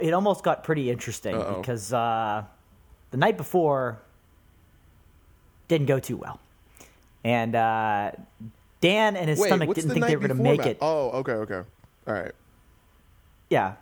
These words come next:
Speaker 1: was, it was, U F C fight was on, watching it with some people, having some drinks.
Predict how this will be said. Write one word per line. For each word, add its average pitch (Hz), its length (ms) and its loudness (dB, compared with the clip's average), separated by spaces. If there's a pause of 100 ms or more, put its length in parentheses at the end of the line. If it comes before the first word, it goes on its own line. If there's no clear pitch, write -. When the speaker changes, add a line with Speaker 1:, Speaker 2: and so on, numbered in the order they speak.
(140)
Speaker 1:
was, - 260 -4
it 165 80 -2
was, 147 100 0
U 196 220 4
F 214 100 -2
C 196 160 -2
fight 170 220 4
was 156 140 -2
on, 151 320 2
watching 156 320 2
it 143 100 0
with 139 120 -4
some 127 100 -4
people, 139 500 0 (480)
having 135 220 -2
some 139 120 -6
drinks. 113 420 -6